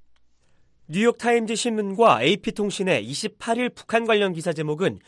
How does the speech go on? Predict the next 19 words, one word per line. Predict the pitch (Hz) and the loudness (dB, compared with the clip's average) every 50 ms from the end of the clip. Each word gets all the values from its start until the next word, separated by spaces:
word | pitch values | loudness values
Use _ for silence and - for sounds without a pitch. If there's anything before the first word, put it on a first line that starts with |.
| - - - _ _ | -20 -20 -20 _ _
공교롭게도 | - 208 214 202 180 202 190 180 - _ - 170 160 175 202 175 | -6 -4 -2 -2 0 -2 -2 -2 -4 _ -6 -4 -2 0 0 0
거의 | - - 151 143 123 104 | 0 -2 -2 -2 -2 -2
같았습니다. | - - 147 - - 131 - - 107 101 107 107 90 - _ _ _ _ _ _ _ _ _ _ _ - 180 | -6 -8 -2 0 0 0 0 -4 -10 -8 -8 -8 -8 -10 _ _ _ _ _ _ _ _ _ _ _ -6 -2
뉴욕타임즈는 | 208 233 226 - - 208 202 190 185 160 165 180 214 208 131 95 _ _ _ _ _ - | -2 -2 -2 0 0 0 0 0 -2 -4 -2 2 2 2 2 0 _ _ _ _ _ -4
트럼프의 | - 226 233 226 202 - 214 220 240 233 | 0 2 2 2 2 0 2 2 2 2
대북 | 226 - 156 170 165 208 180 - | 2 0 -2 -2 -2 -2 -6 -4
외교 | - 139 160 175 185 214 | -2 -2 -2 0 -2 -4
시간 | 202 - - 208 196 | -4 -2 0 0 0
마감 | 147 120 143 147 180 170 147 | 2 2 2 2 2 0 0
임박을, | 143 165 175 180 175 170 147 120 127 117 98 - _ _ _ _ _ _ _ _ - | -2 -4 -4 -2 0 0 0 0 0 -6 -8 -10 _ _ _ _ _ _ _ _ -2
에이피는 | 165 190 214 208 - - 190 220 196 113 - _ - _ _ | 0 2 2 0 -2 -2 0 0 0 0 -2 _ -20 _ _
북한 | - 175 151 - 220 226 214 | -14 -12 -2 2 2 2 2
핵 | 220 240 - - | 0 -8 -8 -6
협상 | 254 240 - - - 240 247 233 165 | -6 -6 -6 -2 0 0 0 0 0
마감 | 117 123 147 190 214 214 | -2 0 2 2 2 0
시간 | 190 - - 226 202 170 | 0 -4 -2 -2 -2 -2
임박을 | 147 151 175 185 185 170 175 170 170 202 175 123 92 | -2 -4 -6 -4 -2 0 0 2 2 2 0 0 -2
제목으로 | - - 180 202 208 220 190 139 131 123 | -6 -4 -2 0 0 0 0 0 -4 -4
뽑았습니다. | 143 202 196 190 147 - - 107 101 113 110 95 | -2 0 2 2 0 0 -6 -12 -10 -10 -10 -10